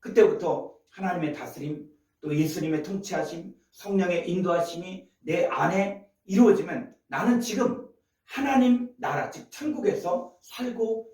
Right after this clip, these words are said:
있는 것입니다. 주기도문에서 "나라가 임하옵시며 나라가 임해 주셔야만 합니다."라고 기도하는 것은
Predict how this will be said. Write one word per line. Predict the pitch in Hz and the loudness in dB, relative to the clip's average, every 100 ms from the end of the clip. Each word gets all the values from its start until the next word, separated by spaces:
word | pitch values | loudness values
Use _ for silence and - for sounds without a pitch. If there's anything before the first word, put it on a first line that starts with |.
| - | -8
있는 | 156 214 | -2 -2
것입니다. | 185 - - _ _ _ _ _ _ _ _ _ _ _ _ _ _ _ _ _ _ _ | -2 -10 -16 _ _ _ _ _ _ _ _ _ _ _ _ _ _ _ _ _ _ _
주기도문에서 | - 151 139 123 120 117 127 - - _ _ _ | -10 -6 -2 -2 -2 -4 -8 -8 -10 _ _ _
"나라가 | - - 190 208 190 | -8 -2 4 4 4
임하옵시며 | - 240 - - - - - _ _ _ _ _ - | 4 2 2 -4 -12 -20 -20 _ _ _ _ _ -4
나라가 | - 202 208 196 220 | 0 4 4 2 0
임해 | 294 302 285 | 2 2 0
주셔야만 | 254 - 302 269 240 | -4 -4 -4 -4 -4
합니다."라고 | 208 170 - - - _ _ - 277 - | -6 -8 -10 -12 -16 _ _ -6 -4 -6
기도하는 | - 226 185 175 | -4 -2 0 -2
것은 | - 240 - | -4 -6 -6